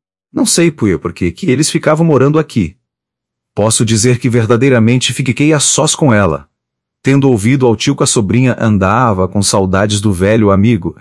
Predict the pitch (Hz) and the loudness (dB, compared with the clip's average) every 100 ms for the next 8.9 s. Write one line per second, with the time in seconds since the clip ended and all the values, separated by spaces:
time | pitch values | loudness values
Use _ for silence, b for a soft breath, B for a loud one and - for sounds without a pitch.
0 | - - - 131 131 123 123 117 110 110 | -10 -4 0 2 2 2 0 2 0 0
1 | 120 113 98 101 113 85 - _ _ 139 | 0 2 2 0 0 -2 -8 _ _ -4
2 | 123 160 170 127 110 107 104 95 - 113 | -2 -2 0 0 0 0 -2 -2 0 0
3 | 120 113 107 104 85 73 - - - - | 0 0 -2 0 -4 -6 -8 -8 -8 -8
4 | _ _ _ _ _ _ 160 180 - 151 | _ _ _ _ _ _ -2 -2 0 0
5 | 135 123 131 - 104 104 - _ _ _ | 2 0 -2 0 0 -2 -6 _ _ _
6 | _ - 113 160 170 165 135 139 139 123 | _ -8 -2 0 2 0 0 0 2 2
7 | 123 143 120 107 120 - 127 127 104 135 | 0 0 0 2 0 -2 0 0 2 0
8 | 127 135 135 - 92 71 69 - - | 2 0 0 0 -2 -4 -4 -4 -4